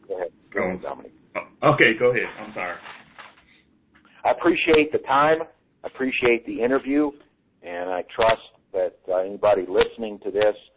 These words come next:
Speaker 1: is gonna be able to pull and pluck out some valuable ideas that they can put to use,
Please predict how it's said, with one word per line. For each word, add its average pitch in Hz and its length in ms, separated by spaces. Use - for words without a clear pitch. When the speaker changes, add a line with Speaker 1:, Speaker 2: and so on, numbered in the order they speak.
Speaker 1:
is - 120
gonna 95 160
be 92 100
able 90 220
to 82 60
pull 120 360
and - 160
pluck 107 300
out 101 340
some 82 160
valuable 101 580
ideas 92 400
that 82 120
they 90 120
can 90 120
put - 220
to 98 80
use, 82 280